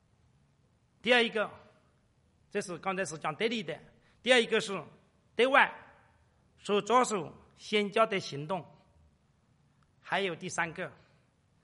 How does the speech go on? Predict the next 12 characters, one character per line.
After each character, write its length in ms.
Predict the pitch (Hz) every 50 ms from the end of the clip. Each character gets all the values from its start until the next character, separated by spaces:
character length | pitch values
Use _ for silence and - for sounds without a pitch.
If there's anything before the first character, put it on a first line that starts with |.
| _ _ _ _ _ _ _ _ _ _ _ _ - -
活 220 | - 180 208 220
出 340 | 214 175 190 190 190 202 190 - -
生 280 | - - - - 190 190
命 240 | 185 190 196 185 165
的 140 | 170 165
见 240 | 151 - 196 196 196
证。 160 | 160 - 165 151 - - _ _ _ _ _ _ _ _ _ _ _ _ _ _ _ _ _ _ _
这 120 | - 214 233
是 200 | 220 180 175 160 160 -
架 160 | - 247 226
心 260 | 202 - 180 175 175
饼 160 | 151 156 139